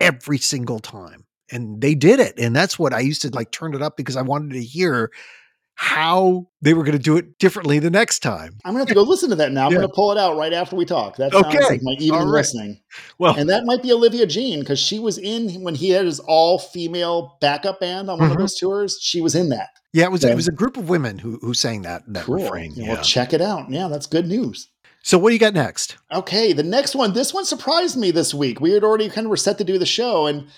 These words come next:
Speaker 2: turns out Folk Implosion is back. So do you remember Folk Implosion, especially their big hit Natural One from the Kids soundtrack? You know, for me, it was one of the defining moments of the nineties. Remember
Speaker 1: Okay.
Speaker 2: that?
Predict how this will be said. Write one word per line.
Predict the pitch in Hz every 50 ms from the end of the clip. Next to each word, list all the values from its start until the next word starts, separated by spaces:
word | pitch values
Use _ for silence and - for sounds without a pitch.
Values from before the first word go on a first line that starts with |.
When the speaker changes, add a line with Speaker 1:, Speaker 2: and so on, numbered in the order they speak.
| - - - _ _
Speaker 2:
turns | - - 190 196 208 196
out | 226 233 240 240 226 -
Folk | - - - - 208 247 277 277 - -
Implosion | 254 226 196 139 135 165 147 143 143 120 131 139 123
is | 117 113 -
back. | - 104 92 87 - _ _ _ _ _ _ _ _ _ -
So | - 156 151 156
do | 139 170
you | 214 254
remember | 262 254 247 262 240
Folk | - - - 220 220 220 214
Implosion, | 196 151 120 156 165 165 160 143 165 165 160 156
especially | 135 - 170 175 - - 185 180 175
their | 165 139
big | 113 - 170 180 185 180 175 170 160 - _ - - - _ _ _ _ _
hit | - 180 190 185 190 -
Natural | 139 131 143 156 160 160 - - 175 170 151 143 131
One | 131 143 139 147 151 156
from | 127 143 139
the | 127 123
Kids | - - - 147 147 139 139 -
soundtrack? | 175 165 165 165 - - 165 165 165 175 - _ 220 - - -
You | 147 147 139
know, | 139 135
for | - 131
me, | 160 196
it | 196
was | 170 123 123
one | 139 143
of | 131
the | 120 120
defining | 98 - 120 - - - - 147 135 143 147 151 151 151 143 139 131 123 117
moments | 123 127 127 127 123 110 - -
of | 120 104
the | 107
nineties. | 107 107 101 104 98 92 90 _ _ - - - - -
Remember | 127 131 147 156 165
Speaker 1:
Okay. | 175 175
Speaker 2:
that? | 175 185